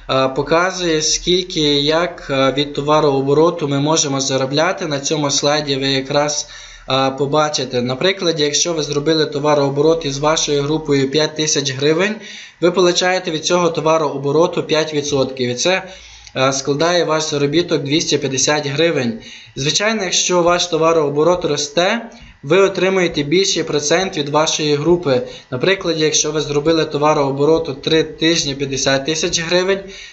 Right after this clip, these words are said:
ви вже получаєте п'ятнадцять відсотків від цього товарообороту. І ваш заробіток на вашу групу складатиме сім з половиною тисяч гривень.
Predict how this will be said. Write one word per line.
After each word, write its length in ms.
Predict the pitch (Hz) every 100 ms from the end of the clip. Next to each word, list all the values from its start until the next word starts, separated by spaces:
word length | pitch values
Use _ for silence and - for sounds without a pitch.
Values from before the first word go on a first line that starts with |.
| -
ви 80 | 180
вже 200 | 214 196
получаєте 640 | 175 160 180 185 190 170
п'ятнадцять 520 | 156 147 175 180 156
відсотків 480 | 143 139 135 135 135
від 140 | 143 143
цього 220 | 165 160
товарообороту. 920 | 151 147 151 139 135 139 147 143 120 - - -
І 60 | 135
ваш 180 | 180 196
заробіток 540 | 190 165 190 208 -
на 80 | 156
вашу 280 | 160 165 151
групу 300 | 151 185 185
складатиме 600 | - 147 160 160 143 139
сім 200 | 165 170
з 60 |
половиною 500 | - 139 139 147 139
тисяч 320 | 131 123 117 127
гривень. 460 | 127 123 120 113